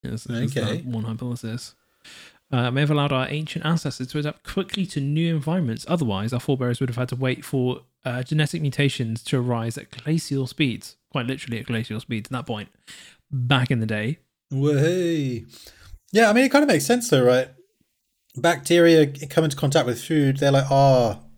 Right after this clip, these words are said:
Speaker 2: there's other bacteria here that are really good at digesting that food that's coming in. Why don't I steal that?"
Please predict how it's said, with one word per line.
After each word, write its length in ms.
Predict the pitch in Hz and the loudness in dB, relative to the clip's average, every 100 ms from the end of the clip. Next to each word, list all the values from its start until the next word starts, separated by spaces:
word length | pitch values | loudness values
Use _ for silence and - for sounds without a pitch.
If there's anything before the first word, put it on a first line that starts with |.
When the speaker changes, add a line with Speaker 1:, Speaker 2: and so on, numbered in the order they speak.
| - _ | -20 _
Speaker 2:
there's 240 | - 139 127 | -4 -2 2
other 160 | 143 135 | 2 2
bacteria 580 | 135 - - 117 113 104 | 0 -2 -2 -2 -2 -2
here 160 | 110 | -4
that 120 | 113 | -4
are 60 | 110 | -4
really 220 | 123 120 | -2 -2
good 100 | 117 | -2
at 100 | 107 | -4
digesting 540 | 107 110 131 120 - 110 | -4 -2 -2 -4 -6 -6
that 160 | 104 | -6
food 220 | - 131 | -6 -6
that's 120 | 117 110 | -6 -8
coming 260 | 113 107 | -8 -8
in. 140 | 101 104 | -10 -6
Why 140 | 127 | -4
don't 140 | 123 | -4
I 60 | 107 | -6
steal 300 | - 131 120 | -6 -6 -4
that?" 200 | 104 101 | -4 -6